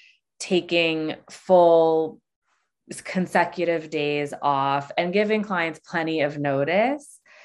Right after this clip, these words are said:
that that will be happening so that for whatever potential issues they're anticipating dealing with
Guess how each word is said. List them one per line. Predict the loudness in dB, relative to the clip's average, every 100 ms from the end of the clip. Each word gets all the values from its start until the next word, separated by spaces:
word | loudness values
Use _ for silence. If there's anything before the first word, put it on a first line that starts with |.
| -20 _
that | 0
that | 4 4 2
will | 0
be | -4 -4 -4 -4 -6 -8
happening | -2 -2 0 0 0 0 -2
so | 0 2
that | 2 2 0
for | 0
whatever | 4 4 2 -4
potential | -6 -14 -10 -8 -8 -2 2 2 0 -4 _ _ _
issues | -2 0 0 0 2
they're | 2 2
anticipating | 0 -4 -10 -8 -4 -2 -4
dealing | -2 0 0 -2 0
with | 2 0 -4